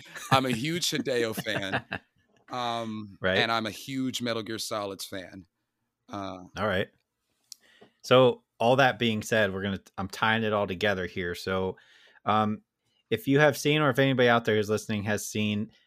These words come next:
Speaker 2: there is a game that got announced called Abandoned, um, for the PlayStation five. And what's going on right now all over is people are saying that this is connected to Hideo Kojima, um,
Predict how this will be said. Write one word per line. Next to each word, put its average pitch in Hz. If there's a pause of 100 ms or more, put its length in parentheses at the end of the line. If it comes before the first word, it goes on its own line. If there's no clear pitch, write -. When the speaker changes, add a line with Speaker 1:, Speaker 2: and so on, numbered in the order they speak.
(120)
Speaker 2:
there 107
is 101
a 107
game 117
that 127
got 117
announced 104
called 101
Abandoned, 87 (440)
um, 92 (100)
for 110
the 98
PlayStation 104
five. 85 (520)
And 104
what's 117
going 139
on 127
right 110
now 113
all 104
over 98
is 95
people 143
are 104 (520)
saying 123
that 107
this 117
is 117
connected 107
to 104 (120)
Hideo 107
Kojima, 98 (560)
um, 95